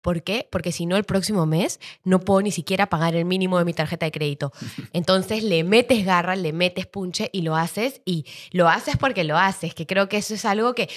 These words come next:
Speaker 1: como tú dices, ¿no? Yo solamente en mi cabeza tenía, "Tengo que avanzar". Yo en mi cabeza solo tenía, "Se tiene que lograr". Entonces, esa motivación creo que ha sido el fuego de mi día a día hasta el día de hoy.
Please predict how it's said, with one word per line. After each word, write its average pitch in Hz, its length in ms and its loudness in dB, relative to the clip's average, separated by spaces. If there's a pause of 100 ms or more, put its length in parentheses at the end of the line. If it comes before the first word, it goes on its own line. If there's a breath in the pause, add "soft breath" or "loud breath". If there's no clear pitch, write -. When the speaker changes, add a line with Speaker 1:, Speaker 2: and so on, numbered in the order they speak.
(100)
Speaker 1:
como 180 220 -2
tú 226 100 -6
dices, 165 300 -4
¿no? 185 300 -6
Yo 247 140 2
solamente 294 680 2
en 202 80 0
mi 190 100 -2
cabeza 185 320 -2
tenía, 220 400 -4 (400)
"Tengo 185 200 -4
que 262 80 -4
avanzar". 151 420 -2 (520)
Yo 254 180 2
en 320 80 2
mi 277 100 0
cabeza 233 340 0
solo 269 200 0
tenía, 220 400 -2 (220)
"Se 175 180 0
tiene 226 320 2
que 277 120 2
lograr". 170 460 2 (280 loud breath)
Entonces, 220 680 0
esa 339 640 2
motivación 208 920 2 (360 loud breath)
creo 220 240 4
que 226 80 2
ha 214 60 2
sido 220 180 2
el 214 120 0
fuego 233 440 4
de 233 120 4
mi 185 140 0
día 285 220 2
a 277 40 2
día 294 200 0
hasta - 320 -4
el 185 80 0
día 208 180 0
de 160 120 0
hoy. 156 260 0